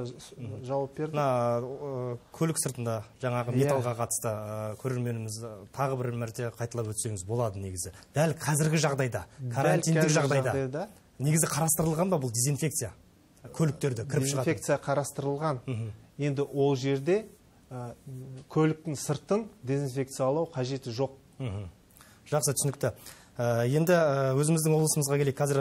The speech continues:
Speaker 2: қоғамдық орындардың, ә, басым бөлігінің көпшілігі ірі сауда орындарының барлығы жабылғанын, ә, білеміз. Бірақ десе де адам көп шоғырланатын орындар әлі де бар.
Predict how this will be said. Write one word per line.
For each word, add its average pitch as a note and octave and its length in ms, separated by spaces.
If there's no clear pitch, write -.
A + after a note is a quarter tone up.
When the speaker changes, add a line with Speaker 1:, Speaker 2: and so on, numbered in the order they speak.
Speaker 2:
қоғамдық C#3 480
орындардың, C3 460
ә, G2+ 160
басым C3 380
бөлігінің A#2+ 360
көпшілігі A#2+ 460
ірі C3+ 180
сауда A#2+ 320
орындарының A#2+ 580
барлығы A2 380
жабылғанын, A2+ 760
ә, F#2+ 220
білеміз. G#2 460
Бірақ B2 300
десе C3+ 300
де F#3+ 280
адам D3+ 300
көп D#3 180
шоғырланатын B2+ 720
орындар A#2+ 460
әлі G#2+ 220
де A2 100
бар. G2 300